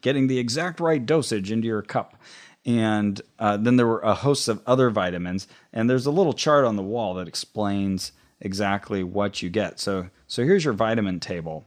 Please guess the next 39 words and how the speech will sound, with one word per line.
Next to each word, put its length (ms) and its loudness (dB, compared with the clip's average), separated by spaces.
There 240 8
are 60 8
five 540 0
stages 1120 -4
of 200 2
this 160 -2
program. 540 2
So, 460 -2
you 100 -6
know, 100 -2
I 80 -2
guess 200 -6
you 60 -6
take 240 -4
a 40 0
certain 280 -2
amount 260 0
for 100 0
a 40 2
while 240 4
and 100 2
then 140 0
you 200 -4
amp 280 0
it 80 -2
up. 240 -2
So 220 2
with 180 2
niacin, 680 0
you 140 -4
start 340 4
up 220 4
with 300 0
two 300 0
hundred 480 0
to 80 -2
four 360 2
hundred 340 2
milligrams, 840 -4